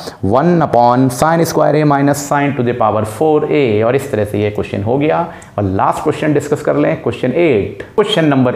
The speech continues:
eight का solution समझ लें। तो देखिए ये जरा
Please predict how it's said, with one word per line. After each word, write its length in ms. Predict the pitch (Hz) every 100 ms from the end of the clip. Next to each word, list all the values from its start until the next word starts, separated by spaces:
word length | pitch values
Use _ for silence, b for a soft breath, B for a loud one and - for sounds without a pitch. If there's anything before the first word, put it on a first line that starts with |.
| -
eight 220 | 175 190 190
का 60 |
solution 460 | 190 190 190 185 190
समझ 240 | 185 180
लें। 220 | 175 190 185
तो 120 | 170
देखिए 400 | 170 165 131 117
ये 140 | 123
जरा 180 | 123 123